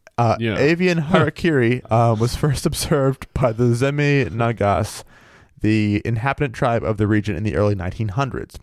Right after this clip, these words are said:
Speaker 1: It frightened them so badly that they sold their land to Giantias and left the place in nineteen oh five. New
Speaker 2: Hmm.
Speaker 1: inhabitants also observed the phenomenon, but interpreted it as a gift from God.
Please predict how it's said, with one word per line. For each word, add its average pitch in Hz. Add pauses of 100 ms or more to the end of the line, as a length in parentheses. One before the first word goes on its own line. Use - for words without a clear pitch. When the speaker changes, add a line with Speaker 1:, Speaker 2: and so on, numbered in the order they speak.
(120)
Speaker 1:
It 95
frightened 147
them 127
so 160
badly 170 (320)
that -
they 123
sold 156
their 170
land 123
to 120
Giantias 117 (420)
and 104
left 113
the 123
place 110
in 95
nineteen 101
oh 98
five. 82 (400)
New 196
Speaker 2:
Hmm. 196
Speaker 1:
inhabitants 101
also 110
observed 104
the 98
phenomenon, 98
but 98
interpreted 120
it -
as 104
a 104
gift 127
from 104
God. 135